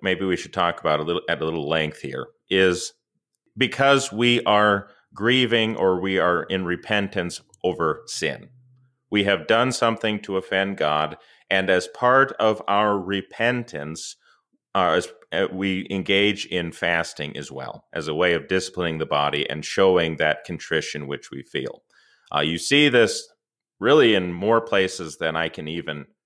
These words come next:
<laughs> reasonably quote here. For example, in Esther, the, uh, the people, the Jews there are said to fast when they hear the news that is, that they're going to be destroyed. You have Ahab fasting in First Kings twenty-one beca-,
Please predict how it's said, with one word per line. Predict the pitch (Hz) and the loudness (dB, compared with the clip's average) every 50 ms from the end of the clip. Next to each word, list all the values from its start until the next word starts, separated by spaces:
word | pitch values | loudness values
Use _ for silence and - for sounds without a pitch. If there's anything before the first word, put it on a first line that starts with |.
| - - | -10 -8
<laughs> | 147 - - - - - - | -6 -6 -8 -10 -20 -10 -2
reasonably | - 113 123 123 98 95 104 90 82 85 82 - | 2 2 2 2 2 0 -2 -2 0 0 -2 -2
quote | - - 104 101 98 - - - | 0 2 2 4 2 2 -2 -6
here. | 76 73 73 71 - _ - - - - _ _ _ _ _ | -8 -6 -6 -8 -10 _ -20 -20 -20 -20 _ _ _ _ _
For | - 131 | -2 -2
example, | 123 104 110 120 123 123 120 - - 113 107 107 107 - - _ _ _ _ _ _ _ | -2 -2 0 0 2 2 2 2 2 2 2 2 0 -2 -6 _ _ _ _ _ _ _
in | 78 90 85 82 78 76 78 - _ _ _ - | -4 -4 -4 -4 -6 -10 -14 -16 _ _ _ -2
Esther, | 107 117 123 120 - - - 120 117 117 113 - _ _ _ _ _ 95 | 0 2 2 0 -2 -4 -2 -2 -2 -2 -4 -6 _ _ _ _ _ _
the, | 92 101 101 _ _ | -14 -14 -14 _ _
uh, | - 101 90 | -6 -6 -4
the | 78 90 | -4 -6
people, | - - 117 110 110 113 104 101 98 - - - - _ _ _ - | -6 -4 -6 -4 -4 -2 -2 -2 -4 -6 -8 -14 -20 _ _ _ -12
the | 82 | -6
Jews | 76 101 113 117 117 110 101 | -2 0 0 2 0 0 0
there | 104 101 101 104 104 | 2 4 4 4 4
are | 87 87 87 | 4 2 0
said | - - 104 98 92 - | 0 0 0 0 0 -2
to | 95 | -6
fast | - - 101 90 87 90 92 92 - - | -6 -4 -2 0 2 0 0 -2 -4 -8
when | 90 90 87 | -8 -6 -4
they | 85 85 85 | -2 -4 -2
hear | 85 92 95 95 95 | -2 -2 0 0 0
the | 87 92 | -2 -4
news | 87 87 87 90 92 95 95 - - | -4 -4 -2 -2 -2 -2 -2 -4 -2
that | - 82 85 - 80 | -2 0 0 2 0
is, | 85 82 80 - - - - | 0 -2 -2 -4 -8 -8 -4
that | 87 82 - | -4 -4 -2
they're | 85 82 80 | -2 -2 0
going | 78 87 85 85 82 | 0 0 0 0 -2
to | - 82 | -6 -6
be | 73 85 80 | -6 -4 -4
destroyed. | 76 78 - - - 95 92 92 95 98 92 92 - - - - - - - - _ - | -4 -6 -8 -4 0 2 4 4 4 4 2 0 -4 -12 -20 -20 -20 -20 -20 -16 _ -6
You | 90 92 98 101 95 | -2 0 2 2 2
have | 101 104 92 90 87 80 - - - _ _ _ _ _ _ - | 2 2 2 2 2 0 -2 -8 -18 _ _ _ _ _ _ 0
Ahab | - 117 123 127 127 120 123 117 117 110 101 | 2 2 4 4 2 2 2 0 0 0 -2
fasting | - - 107 107 110 107 - - 117 113 101 | 0 0 2 2 2 0 0 -2 -4 -2 -2
in | 95 95 | -2 -4
First | - - 107 101 - - - | -4 -2 -4 -4 -4 -4 -6
Kings | 101 95 92 90 - | -6 -4 -4 -6 -8
twenty-one | - - 90 85 85 90 101 107 110 107 107 107 90 | -6 -6 -4 -4 -2 0 2 2 2 2 0 -2 -4
beca-, | 90 - - - | -6 -6 -8 -6